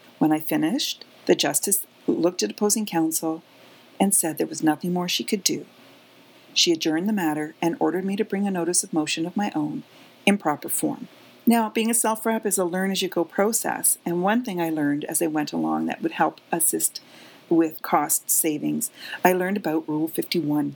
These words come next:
a request to admit. And request to admits help streamline issues, which can help reduce the amount of time that may be required to prove facts and helps reduce the amount of documents that may otherwise be required and submitted to the court.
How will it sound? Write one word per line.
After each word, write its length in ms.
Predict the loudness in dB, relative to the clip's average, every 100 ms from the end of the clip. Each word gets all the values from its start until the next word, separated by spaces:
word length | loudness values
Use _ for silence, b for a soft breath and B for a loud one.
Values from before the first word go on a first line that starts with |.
| -10 B B B B
a 60 | 0
request 440 | 0 2 0 0 -2
to 100 | -4
admit. 500 | -2 -4 -4 -8 -8 -6 2
And 160 | 2 2
request 400 | 0 0 0 0
to 140 | -2
admits 420 | 0 0 0 -2 -4
help 320 | -2 0 0
streamline 580 | -2 0 0 0 -2 -2
issues, 600 | -2 -2 -2 -2 -2 -2 -6 B B B
which 260 | 2 2 2
can 200 | -2 0
help 340 | 0 0 0
reduce 380 | -2 0 0 0
the 140 | 0
amount 360 | 0 0 0 -2
of 140 | -4
time 420 | -4 0 2 0 -2
that 160 | -4
may 80 | -2
be 140 | -2
required 420 | -4 -2 0 0 0
to 60 |
prove 240 | -4 -4 0
facts 560 | 2 2 0 -4 -6 -6 B B B
and 340 | 2 2 0 -2
helps 340 | -2 0 -2
reduce 280 | -2 0 -2
the 100 | -2
amount 220 | -2 -2
of 80 | -2
documents 680 | -2 -2 -2 -2 -2 0
that 220 | -4 -2 -2
may 260 | 0 0
otherwise 440 | -2 0 0 -2 -4
be 100 | -4
required 540 | -4 -4 -2 -2 -2
and 120 | 0
submitted 380 | -2 -2 -6 -4
to 80 | -6
the 120 | -8
court. 360 | -8 -2 -2